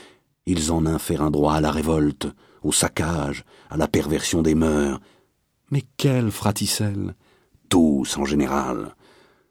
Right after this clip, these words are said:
Vous le savez qu'ils se sont souillés de crimes abominables, qu'ils ne reconnaissent pas le mariage, qu'ils nient l'enfer, qu'ils commettent la sodomie, qu'ils embrassent l'hérésie bogomile de l'horrible Bulgarie et de l'horrible Drigonti. » «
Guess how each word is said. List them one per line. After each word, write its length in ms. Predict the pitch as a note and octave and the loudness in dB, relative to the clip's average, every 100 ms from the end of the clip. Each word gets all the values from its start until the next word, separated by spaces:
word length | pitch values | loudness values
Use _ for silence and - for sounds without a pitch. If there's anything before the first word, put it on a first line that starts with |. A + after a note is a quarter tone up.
| - | 0
Vous 160 | G#2 F2 | 2 4
le 80 | |
savez 440 | E2+ F2+ E2+ D#2+ D#2 | 4 4 4 2 0
qu'ils 180 | E2 - | -2 -2
se 120 | - | -2
sont 160 | F2+ | 0
souillés 320 | D#2+ F2 D#2 D#2+ | -2 0 2 0
de 80 | |
crimes 280 | D2+ F2 D2+ | 0 0 0
abominables, 1000 | D#2+ E2+ E2 E2 E2+ D2+ D2+ D2+ E2 E2 - - - - - | 2 2 2 4 4 2 0 -2 -2 -6 -10 -20 -20 -16 -2
qu'ils 160 | G2 | 2
ne 80 | E2+ | 4
reconnaissent 420 | D#2 D#2 D#2+ - | 2 2 0 2
pas 120 | D#2+ | 2
le 80 | D2+ | 2
mariage, 760 | E2+ D2+ E2 E2 E2 D#2 C#2 - - - - - | 2 2 2 0 0 -4 -6 -10 -20 -20 -20 -2
qu'ils 260 | F2 E2 | 2 4
nient 240 | E2+ F#2 E2+ | 6 6 4
l'enfer, 600 | D#2+ D2+ F2 E2 D#2+ - | 0 -2 -4 -2 -2 -2
qu'ils 160 | F2 | -4
commettent 320 | - F2 F2 F2 | 0 0 2 0
la 80 | |
sodomie, 760 | - - G2 F2+ F2+ E2 D#2+ D#2 - - - _ | 0 2 2 2 2 2 0 -4 -10 -20 -20 _
qu'ils 260 | G#2+ D#2+ F#2 | -2 2 2
embrassent 460 | F2 E2+ F2+ - | 2 2 0 2
l'hérésie 380 | G2 F2 D#2+ F2 | 2 2 2 0
bogomile 520 | D2+ F2 F#2 F#2 F2+ | 2 2 4 4 4
de 80 | E2 | 4
l'horrible 340 | F#2 E2+ E2+ F2 | 4 4 2 4
Bulgarie 640 | G#2+ F#2 F#2 E2 F#2 F2 - - | 4 4 4 2 0 -2 -4 2
et 80 | G#2 | 6
de 80 | |
l'horrible 420 | F#2+ F2 F#2+ E2+ E2+ | 6 4 2 2 2
Drigonti. » « 800 | F#2+ F#2+ G2+ F#2+ B2 G#2+ E2+ | 4 6 4 4 2 2 0